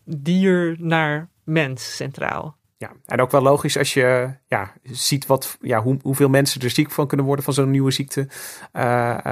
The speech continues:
Speaker 2: eh, s-, snap ik ook wel dat, eh, dat artsen en, en virologen natuurlijk, ja, gespitst zijn op, eh, eh,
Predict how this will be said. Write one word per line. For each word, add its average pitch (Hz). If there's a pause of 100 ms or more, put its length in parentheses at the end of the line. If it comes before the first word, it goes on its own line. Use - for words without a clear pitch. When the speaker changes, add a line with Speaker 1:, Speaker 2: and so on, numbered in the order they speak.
(140)
Speaker 2:
eh, -
s-, -
snap 143
ik 143
ook 135
wel 127
dat, 123
eh, 120
dat 120
artsen 123
en, 120
en 120
virologen 123
natuurlijk, 120 (420)
ja, 113
gespitst -
zijn 123
op, -
eh, 117
eh, 117